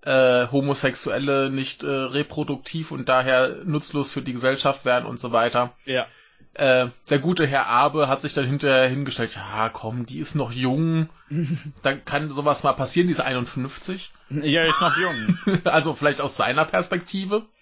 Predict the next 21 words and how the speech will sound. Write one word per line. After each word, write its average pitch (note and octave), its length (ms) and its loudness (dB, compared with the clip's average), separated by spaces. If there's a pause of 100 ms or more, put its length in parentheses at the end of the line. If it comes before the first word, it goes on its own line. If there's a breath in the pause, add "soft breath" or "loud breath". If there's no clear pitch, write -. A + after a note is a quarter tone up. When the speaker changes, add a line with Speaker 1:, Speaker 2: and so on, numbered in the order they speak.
(560 loud breath)
Speaker 1:
Und, F#3+ 440 4
äh, F3 340 6 (720)
dieselbe F#3 400 4
Zeitschrift F3 480 -4
hat D#3 140 0
dann, D3+ 400 0
äh, D3 180 0
einige C3+ 340 0
Zeit C3+ 200 -2
später D#3 320 2
nochmal E3+ 520 4
ein, A#2+ 380 0
äh, A#2+ 240 4 (800 soft breath)
Interview, D#3+ 840 2
äh, C3+ 400 4 (1120)
gebracht D#3 560 0
mit C#3+ 200 -8
einem D3 240 -2
Herrn, C3+ 400 -4
äh, C3+ 260 2
Etaro F3 680 2